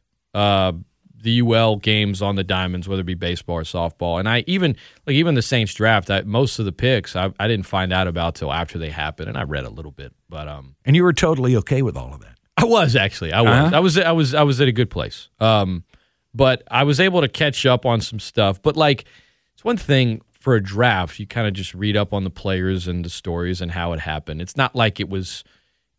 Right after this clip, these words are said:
Speaker 1: a game. So, uh, missing the draft in the moment but catching up on it, it's easier to do than the games. Whenever you're able to listen to you and Brad or, or, or Steve, and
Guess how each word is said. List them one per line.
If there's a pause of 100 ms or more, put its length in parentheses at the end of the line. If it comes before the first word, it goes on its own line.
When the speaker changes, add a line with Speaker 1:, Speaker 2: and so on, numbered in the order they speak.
Speaker 1:
a
game.
So, (120)
uh, (680)
missing
the
draft
in
the
moment
but
catching
up
on
it, (420)
it's
easier
to
do
than
the
games.
Whenever
you're
able
to
listen (180)
to
you
and
Brad
or,
or,
or
Steve, (100)
and